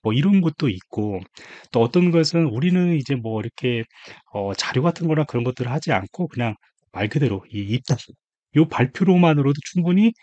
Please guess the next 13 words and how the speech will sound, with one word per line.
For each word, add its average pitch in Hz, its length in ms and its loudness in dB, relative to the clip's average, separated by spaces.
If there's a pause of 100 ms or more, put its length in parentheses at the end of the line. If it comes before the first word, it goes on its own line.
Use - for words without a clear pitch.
(160)
어, 143 180 -2
부각시킬 151 460 0
수 127 120 -8
있다라고 107 640 -6
하는 165 180 0
그 107 200 -6
직업들도 113 520 -8
있겠지만은 110 640 -6 (300)
아무튼 151 240 -2
요 120 120 0
세 185 200 -4
개 180 200 0
안에서는 104 540 -2